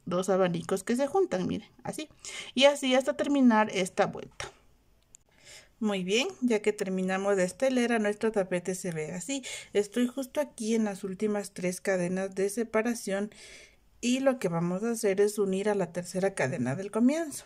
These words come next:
Entonces contamos uno, dos y tres. Aquí meto mi crochet y con un punto, ay, perdón, con un punto deslizado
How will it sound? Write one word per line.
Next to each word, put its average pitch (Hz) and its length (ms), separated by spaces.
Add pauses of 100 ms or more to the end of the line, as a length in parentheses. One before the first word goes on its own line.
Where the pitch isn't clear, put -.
(120)
Entonces 180 640
contamos 190 500 (540)
uno, 226 360
dos 175 220
y 180 80
tres. 220 380
Aquí 220 640
meto - 300
mi 190 160
crochet 233 640 (560)
y 190 80
con 185 200
un 190 180
punto, 220 440
ay, 196 120
perdón, 180 300 (540)
con 196 220
un 185 140
punto 190 300
deslizado 240 880